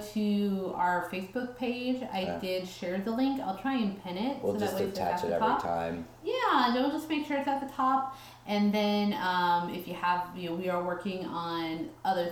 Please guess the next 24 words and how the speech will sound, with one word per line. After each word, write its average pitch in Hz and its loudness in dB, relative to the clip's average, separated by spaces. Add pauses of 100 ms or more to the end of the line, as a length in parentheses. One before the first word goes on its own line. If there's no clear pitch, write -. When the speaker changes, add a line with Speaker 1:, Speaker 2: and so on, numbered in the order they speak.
Speaker 1:
things 247 0
to 240 -2
put 247 -2
in 240 4
there. 233 4
Speaker 2:
Yeah, 92 8
we're 107 6
working 123 6
on 117 8
other 110 6
shirts 104 2
Speaker 1:
It'll 214 2
Speaker 2:
and 208 2
Speaker 1:
be 226 2
Speaker 2:
stuff, 202 2
Speaker 1:
super 254 0
Speaker 2:
so 247 2
Speaker 1:
fun. 220 2
And 196 -2
Speaker 2:
should 190 0
Speaker 1:
then 196 4
Speaker 2:
be 190 0
fun. 190 0
Speaker 1:
also, 254 2